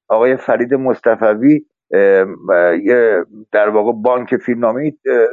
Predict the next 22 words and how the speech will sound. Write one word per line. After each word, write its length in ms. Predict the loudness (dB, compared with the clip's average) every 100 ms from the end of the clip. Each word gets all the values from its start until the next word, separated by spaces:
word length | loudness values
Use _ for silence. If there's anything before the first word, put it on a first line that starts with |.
| -2
راه 160 | 0 0
اندازی 360 | 0 -2 -2 -2
کرده 320 | -2 0 -2
بودن 260 | -2 0 0 _ _ _ _ -2
که 160 | -2 0
افراد، 580 | -4 -4 -2 -2 -2 _ _ _ -2
اه، 600 | 0 2 4 4 2 0
برن 380 | 0 2 2 -2
اونجا 380 | -4 0 0
و، 60 | 2
اه، 280 | 2 2 0 -2 -4 -4 _
ثبت 300 | -4 -4 -4 -6
کنن 480 | -2 0 -2 -6 _ -8
نوشته‌هاش 600 | -4 -4 -2 0 -2 -4 -6
خودشون 380 | -6 -6 -4
رو. 180 | -2 -2 -4 _ _ _ _ -2
درآمد 440 | 0 2 0 0
اون 160 | 0 2
در 200 | 2 2
واقع 240 | 0 0
یه 140 | 0 0
جورایی 520 | 0 2 2 0